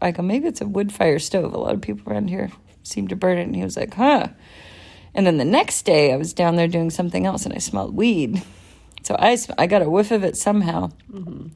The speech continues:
Speaker 1: but I don't know if the car was there. I don't know if I noticed it then. And then it was a suspicious blue Toyota that was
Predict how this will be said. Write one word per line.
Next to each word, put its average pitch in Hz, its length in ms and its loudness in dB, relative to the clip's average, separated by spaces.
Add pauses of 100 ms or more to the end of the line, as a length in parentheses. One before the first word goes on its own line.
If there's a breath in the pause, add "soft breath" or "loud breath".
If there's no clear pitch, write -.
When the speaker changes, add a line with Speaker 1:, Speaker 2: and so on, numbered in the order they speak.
(120)
Speaker 1:
but 180 100 -2
I 180 60 2
don't 214 120 2
know 214 60 2
if 214 100 -4
the - 80 -4
car 220 260 2
was 240 120 0
there. 233 120 4
I - 20 0
don't 202 140 -2
know 185 80 -2
if 175 120 -10
I - 40 -4
noticed 165 360 -2
it - 120 -8
then. - 240 -6 (920 loud breath)
And 165 220 0
then 165 420 4 (280)
it 170 120 2
was - 140 -6
a 131 60 -2
suspicious - 760 -2
blue 190 460 0
Toyota 185 680 0 (540 loud breath)
that - 240 0
was - 460 -2